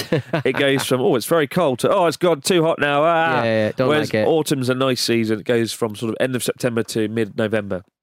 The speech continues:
Speaker 2: and the leaves are beautiful and, uh, easily my favourite. Winter's really good for a few weeks, and then you just don't want to see snow ever again.
Speaker 1: No, completely
Speaker 2: And it
Speaker 1: agree.
Speaker 2: wears off. And summer, it's just awful.
Speaker 1: Well, we, we've had, like, a good,
Speaker 2: Awful.
Speaker 1: we've had a good week of, like,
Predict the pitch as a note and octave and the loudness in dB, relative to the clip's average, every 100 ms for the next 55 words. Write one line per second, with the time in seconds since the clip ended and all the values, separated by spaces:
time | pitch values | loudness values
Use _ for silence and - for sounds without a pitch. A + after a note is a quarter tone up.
0 | _ - - G#2+ G#2+ A#2 B2 A2 G#2+ - | _ -20 -12 -4 0 2 0 -2 -6 -8
1 | A2 G#2 G#2+ G2+ - G2+ F#2+ F#2+ F#2 F2+ | -6 -4 -2 -4 -4 -8 -8 -6 -6 -6
2 | - _ _ C3+ A#2 A2 G2 F#2+ G#2 G2+ | -10 _ _ -2 0 0 0 -2 -2 -2
3 | F#2+ - _ _ _ - G3+ A3+ E3+ A#2+ | -4 -8 _ _ _ -4 -2 0 0 2
4 | D3+ C#3+ A#2+ B2+ A#2+ C3 A2+ C3 A#2+ D#3 | 4 4 2 0 2 -2 0 2 2 0
5 | - - - B2 B2+ B2+ A#2+ - - A#2+ | -2 -6 -2 0 0 0 -4 -8 -8 -4
6 | A#2+ - B2+ B2 A2+ G#2+ A#2 - - A2+ | -4 -2 -2 0 -2 -2 -2 -4 -2 -2
7 | G#2 G#2 G2+ G#2 F2+ - G#2 F2 E2 _ | 0 0 -2 -2 -4 -8 -6 -6 -8 _
8 | _ _ - - - G#2 A2+ A2+ G#2+ G2+ | _ _ -14 -10 -6 -2 0 0 0 -2
9 | - G#2+ - B2+ A#2 G#2 - _ _ _ | -4 -12 -4 -2 0 -2 -6 _ _ _
10 | _ _ _ - - - F#2+ F2+ - - | _ _ _ -18 -10 -4 -4 -4 -10 -12
11 | _ - E3 F#3+ D3+ F#3 E3 C3 G#2+ G#2 | _ -10 -6 -2 0 2 2 0 -2 0
12 | B2 G#2+ - - A#2 B2 A2+ B2+ A2 G2+ | 0 0 -4 -4 -2 0 0 0 0 0
13 | A2+ G2 G2+ F2 - F#2 F2+ | 0 0 -4 -4 -6 -8 -8